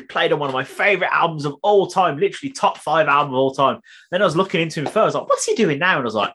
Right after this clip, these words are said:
"Holy shit, I need to reach out to this guy." Like, this guy is amazing. He has done some incredible things, and you are gonna find out, ladies and gents, this conversation is absolutely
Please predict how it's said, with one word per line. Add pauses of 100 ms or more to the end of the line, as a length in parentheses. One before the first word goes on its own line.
"Holy
shit,
I
need
to
reach
out
to
this
guy." (520)
Like,
this
guy
is
amazing.
He
has
done
some
incredible
things,
and (760)
you
are
gonna
find
out,
ladies
and
gents,
this
conversation
is
absolutely